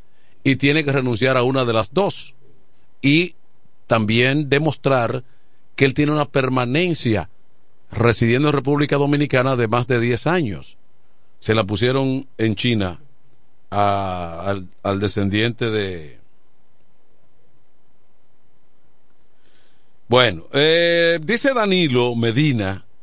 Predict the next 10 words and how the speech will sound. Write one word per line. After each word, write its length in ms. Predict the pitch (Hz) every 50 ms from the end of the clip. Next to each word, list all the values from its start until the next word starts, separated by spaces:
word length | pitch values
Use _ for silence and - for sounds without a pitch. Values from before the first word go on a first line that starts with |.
| - - - - - - - - - -
"P 100 | - 127
L 220 | 143 147 151 156 156
D 360 | 170 208 233 247 254 233 - - - - - - - - -
se 240 | - - - 156 143
juega 460 | 113 139 175 220 240 226 214 208 170
sobrevivencia 960 | - 175 160 147 147 139 131 123 117 123 127 127 117 - - 101 101 120 127 - - - - - - - - - - - - -
tras 260 | - 127 127 127 120 135
la 140 | 127 123 120
alianza 440 | 120 127 143 165 180 165 - 170 151
Rescate 800 | 143 135 127 113 - - - 143 156 143 - - 143 139 -